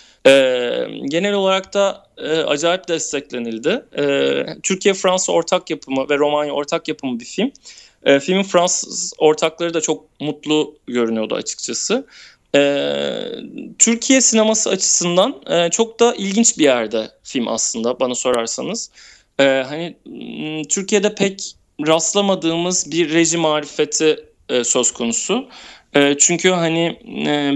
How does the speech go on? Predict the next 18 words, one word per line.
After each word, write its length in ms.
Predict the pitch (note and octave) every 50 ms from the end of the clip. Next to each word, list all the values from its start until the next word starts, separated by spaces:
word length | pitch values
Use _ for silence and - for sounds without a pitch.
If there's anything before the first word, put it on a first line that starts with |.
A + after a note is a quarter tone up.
| C#3+ C#3+ C#3
bizde 320 | D#3 D#3 D#3 D#3 F3+ F3+
böyle 200 | E3+ E3+ E3+ E3+
şekil 420 | E3 - - D#3+ D#3 - - F3+ E3
şemale 560 | - - F3 D#3+ D#3+ D#3+ D#3+ E3 E3+ E3+ E3+
pek, 400 | - F3 E3 E3 - - - - _ - _ _ _ _ _ _
e, 640 | C3+ C#3 C#3 C3+ C3+ C3+ C3 C3 C3 C3 C3 C3+ - -
ilgi 340 | - D#3 D#3+ D#3 F#3 E3 D#3+
duymama 400 | F#3 F#3+ F#3+ F#3 F3 E3 D#3+ D#3+
gibi, 400 | D3+ D#3+ D3 D#3 E3 E3+ F3+ - -
orayı 320 | - D#3 D#3+ D#3+ E3 E3
biraz 280 | D#3+ E3+ E3+ E3+ D#3 D3+
boş 280 | D#3+ E3 E3 - -
verme 280 | D#3 D3 C#3+ C#3+ D3 C#3+
gibi 260 | C#3+ D3+ D#3+ F3+ E3
bir 340 | E3+ E3+ E3 - - - -
gelenek 460 | - C#3+ D3 D3+ D#3 D#3 D#3+ E3+ E3+
söz 280 | - - C#3 C3 - -
konusu, 500 | - B2 A#2+ A#2 - - - A#2+ A#2+